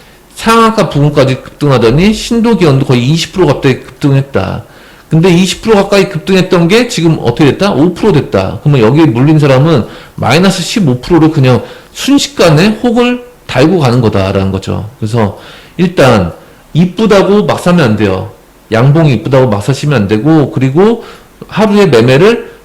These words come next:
두 번 이상, 세 번 이상 넘기시면 절대 안 되세요. 그리고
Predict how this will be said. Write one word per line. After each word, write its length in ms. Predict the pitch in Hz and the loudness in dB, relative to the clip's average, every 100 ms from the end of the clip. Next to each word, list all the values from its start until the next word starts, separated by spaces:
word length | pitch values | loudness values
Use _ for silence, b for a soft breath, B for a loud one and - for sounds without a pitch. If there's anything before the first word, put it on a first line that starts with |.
| - | -10
두 200 | - 151 | 0 2
번 200 | 214 190 | 4 4
이상, 260 | 156 196 | 2 2
세 220 | 214 233 233 | 2 0 2
번 200 | 233 185 | 2 2
이상 380 | 139 127 113 - - - | 0 -2 -2 -10 -16 -2
넘기시면 680 | 117 151 196 208 180 196 | 2 4 2 0 0 -2
절대 300 | 190 143 139 | 0 -2 0
안 140 | 127 101 | 0 0
되세요. 420 | 98 101 87 - B B B B - | -2 -2 -4 -6 B B B B -4
그리고 420 | 120 139 196 | -2 2 2